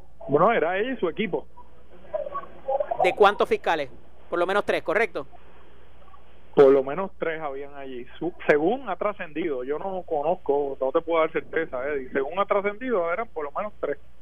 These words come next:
Speaker 2: Digo, y, y conforme lo que, eh, el, lo, por lo que entiendo de tu opinión, es que, pues, eh, había, ah, se confabuló para que eso ocurriese, aun cuando la gobernado-,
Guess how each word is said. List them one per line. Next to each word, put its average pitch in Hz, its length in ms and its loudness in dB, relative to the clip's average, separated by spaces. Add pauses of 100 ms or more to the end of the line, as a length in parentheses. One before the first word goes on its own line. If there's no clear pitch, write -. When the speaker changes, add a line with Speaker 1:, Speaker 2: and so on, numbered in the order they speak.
Speaker 2:
Digo, 185 240 6
y, 175 260 -2
y 180 160 -2
conforme 190 540 4
lo 208 100 4
que, 202 240 2
eh, 180 300 -2
el, 160 140 -6
lo, 160 200 -2
por 175 180 2
lo 175 80 4
que 170 80 -2
entiendo 190 460 2
de 196 140 2
tu 202 80 0
opinión, 208 340 -2
es 196 80 -2
que, 196 260 0 (300)
pues, 175 320 2
eh, 170 240 0
había, 185 520 4
ah, 175 340 0 (120)
se - 200 -6
confabuló 196 540 2
para 175 220 0
que 170 220 -4
eso 196 180 -2
ocurriese, 202 600 0
aun 175 280 0
cuando 180 220 0
la 170 80 2
gobernado-, 170 400 2